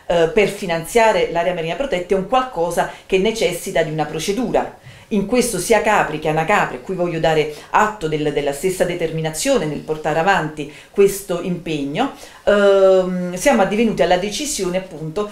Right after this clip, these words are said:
di, ehm, aumentare la tassa di sbarco per il periodo necess-, strettamente necessario alla, al raggiungimento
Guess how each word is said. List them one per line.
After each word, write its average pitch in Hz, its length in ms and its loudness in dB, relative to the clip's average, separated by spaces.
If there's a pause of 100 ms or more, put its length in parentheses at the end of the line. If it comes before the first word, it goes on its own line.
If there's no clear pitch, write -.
(140)
di, 202 480 0
ehm, 180 840 2
aumentare 208 800 2
la 151 140 0
tassa 180 300 -2
di 294 100 -2
sbarco 170 600 -2 (200)
per 247 220 4
il 214 140 2
periodo 226 520 2
necess-, 214 460 2
strettamente 220 680 0
necessario 302 840 0 (400)
alla, 247 680 4 (160)
al 190 580 4
raggiungimento 220 920 0